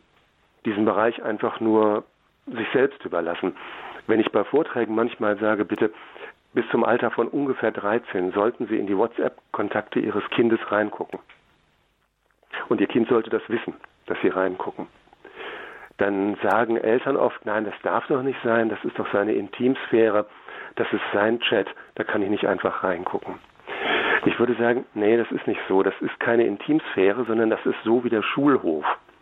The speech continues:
Da kommt ziemlich viel zusammen und jeder Schulhof hat aus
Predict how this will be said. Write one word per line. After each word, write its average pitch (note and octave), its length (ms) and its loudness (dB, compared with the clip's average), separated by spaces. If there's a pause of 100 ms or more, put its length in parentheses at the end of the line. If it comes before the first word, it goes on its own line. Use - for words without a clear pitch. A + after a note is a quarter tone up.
(520)
Da G#2 80 0
kommt A#2 280 -2
ziemlich D#3+ 340 2
viel C3 160 0
zusammen G2+ 460 0
und F2+ 140 -4
jeder C#3 260 2
Schulhof B2 600 0
hat G#2 120 0
aus F#2+ 140 0